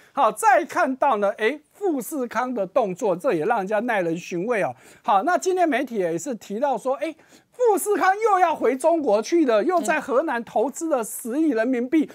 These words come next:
盖一个新的这个总部哦。好，怎么会这样子呢？之前我们不是都说，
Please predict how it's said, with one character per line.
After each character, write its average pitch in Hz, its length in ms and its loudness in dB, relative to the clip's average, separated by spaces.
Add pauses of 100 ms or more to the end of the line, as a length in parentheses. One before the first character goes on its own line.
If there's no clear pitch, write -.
(160)
盖 330 200 2
一 349 40 0
个 285 140 0
新 320 260 -2
的 269 140 0
这 277 100 -4
个 247 140 -2
总 170 240 -4
部 269 220 2
哦。 151 100 2 (200)
好， 269 180 0
怎 233 200 -2
么 359 80 0
会 427 60 -2
这 370 100 -2
样 339 160 2
子 262 120 -8
呢？ 262 140 -2
之 339 140 -8
前 302 120 -4
我 202 60 -2
们 220 80 -4
不 247 80 -6
是 302 120 -8
都 302 160 4
说， 294 180 0